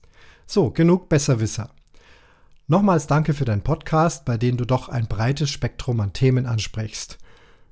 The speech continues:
Grüße aus dem Badischen, sendet dir Martin. Ja, Martin, vielen Dank, äh, für deinen Kommentar. Zunächst die beiden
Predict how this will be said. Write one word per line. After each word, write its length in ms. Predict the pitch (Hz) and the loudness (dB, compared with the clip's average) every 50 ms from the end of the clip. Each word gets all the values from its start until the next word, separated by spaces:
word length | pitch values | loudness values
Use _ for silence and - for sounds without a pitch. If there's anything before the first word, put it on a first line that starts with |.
| - - - | -20 -12 -6
Grüße 440 | - 107 127 165 202 - - 180 | 0 4 6 6 4 4 0 0
aus 140 | 160 147 - | -2 -2 0
dem 160 | - 143 131 | 0 0 2
Badischen, 600 | 107 107 110 117 123 139 - - 143 143 143 139 - - - | 2 0 0 0 0 -2 -2 0 0 0 0 0 -4 -10 -16
sendet 600 | - - - 110 104 104 110 107 - - - - | -14 -6 -2 -2 0 0 -2 -4 -6 -10 -8 -4
dir 260 | 120 120 117 123 117 - _ - _ _ _ _ _ _ | -2 -2 -2 -2 -6 -10 _ -20 _ _ _ _ _ _
Martin. 540 | 113 107 107 120 120 - - 113 110 - - - - _ _ _ _ _ _ - _ _ _ _ - _ - _ _ _ _ - _ _ _ - - - - - - | 0 0 2 0 0 -2 -6 -6 -8 -8 -12 -20 -20 _ _ _ _ _ _ -20 _ _ _ _ -20 _ -20 _ _ _ _ -20 _ _ _ -20 -20 -20 -20 -12 -2
Ja, 120 | - 156 | 0 2
Martin, 420 | 147 135 123 117 - 120 104 98 95 | 2 2 2 0 0 -2 -2 -2 -4
vielen 300 | - - 139 139 143 139 | -2 0 2 4 4 4
Dank, 320 | 127 123 143 147 143 - | 2 2 0 0 -2 -4
äh, 380 | - 147 120 117 113 110 107 107 92 - | -6 -2 -2 0 0 0 -2 -2 -4 -8
für 240 | - - - 127 113 | -12 -6 -4 -2 0
deinen 400 | 107 107 101 101 98 98 98 - - _ _ _ - _ | 0 0 0 -2 -2 -4 -6 -10 -16 _ _ _ -20 _
Kommentar. 720 | - 123 110 107 107 107 - - 120 131 185 247 226 156 - - _ _ _ - - | -6 -4 -4 -4 -4 -6 -6 -4 -4 -4 -4 -4 -8 -12 -14 -18 _ _ _ -20 -20
Zunächst 640 | - - 131 120 123 120 - - - - - - - | -10 -6 -4 -4 -4 -4 -6 -10 -14 -14 -12 -8 -8
die 80 | 120 | -6
beiden 360 | - 117 117 113 110 104 98 | -4 -2 -2 -2 -4 -4 -6